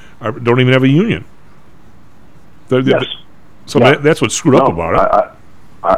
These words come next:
Speaker 2: I agree. I agree.
Speaker 1: I mean, it's interesting for Marvin Miller to say, you know, after, after six years you get, or five years you get to be,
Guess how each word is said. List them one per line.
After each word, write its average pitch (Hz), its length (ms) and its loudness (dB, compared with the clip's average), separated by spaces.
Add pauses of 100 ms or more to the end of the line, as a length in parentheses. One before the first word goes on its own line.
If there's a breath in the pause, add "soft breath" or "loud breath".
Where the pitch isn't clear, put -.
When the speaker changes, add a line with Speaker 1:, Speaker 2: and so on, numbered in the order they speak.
Speaker 2:
I 107 60 2
agree. 123 320 0 (440)
I - 120 -2
agree. 110 280 -4 (560)
Speaker 1:
I - 60 -6
mean, 120 240 2 (240 loud breath)
it's 139 140 -2
interesting 151 400 2
for 117 100 0
Marvin 120 380 2
Miller 123 260 4
to 107 80 2
say, 101 340 2 (440 loud breath)
you 113 60 -2
know, 110 100 0
after, - 200 -2
after 120 220 -2
six - 380 -4
years 143 280 0
you 104 80 0
get, 107 140 2
or 104 80 -2
five 117 340 0
years 104 200 0
you 98 60 -2
get 101 100 -4
to 107 40 -10
be, 107 120 0